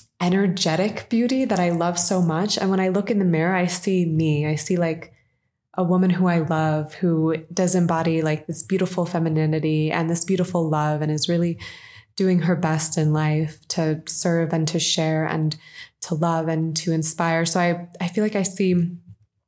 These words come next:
more of that. And I feel like my physical appearance was divinely designed by, by God, by spirit,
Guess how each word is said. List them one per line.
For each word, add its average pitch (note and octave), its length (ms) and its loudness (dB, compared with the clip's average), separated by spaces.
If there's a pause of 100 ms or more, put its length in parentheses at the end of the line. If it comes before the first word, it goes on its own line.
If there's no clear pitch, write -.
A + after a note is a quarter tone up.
more F3+ 220 2
of F3+ 80 -2
that. F3 240 2
And E3 140 2
I E3+ 100 0
feel F#3 160 -2
like F3+ 120 2
my F3+ 160 2
physical F3+ 400 0
appearance F3+ 460 0
was F3+ 260 2 (320)
divinely F3+ 460 2
designed F3 640 0
by, D#3 420 -2 (360)
by E3 100 -2
God, E3 460 0
by F3 140 0
spirit, F3 600 -2